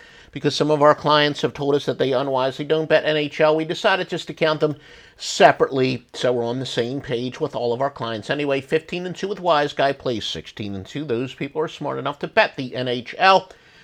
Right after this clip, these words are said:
College basketball and N H L winners for tonight for this Wednesday, February the twenty-second.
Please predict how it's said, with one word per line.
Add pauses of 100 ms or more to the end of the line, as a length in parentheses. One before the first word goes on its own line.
(180)
College
basketball
and
N
H
L
winners
for
tonight
for
this
Wednesday,
February
the
twenty-second.